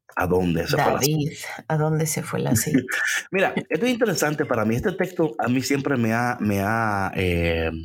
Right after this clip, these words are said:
Speaker 1: atraído y me ha, me ha hablado.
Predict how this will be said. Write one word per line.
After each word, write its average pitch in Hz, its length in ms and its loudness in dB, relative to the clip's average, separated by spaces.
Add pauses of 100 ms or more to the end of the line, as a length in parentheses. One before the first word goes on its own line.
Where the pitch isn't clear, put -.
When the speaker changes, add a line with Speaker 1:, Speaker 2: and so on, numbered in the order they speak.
(1120)
Speaker 1:
atraído 101 720 2
y 95 100 -4
me 98 100 0
ha, 107 260 0
me 95 140 0
ha 101 40 0
hablado. 101 480 0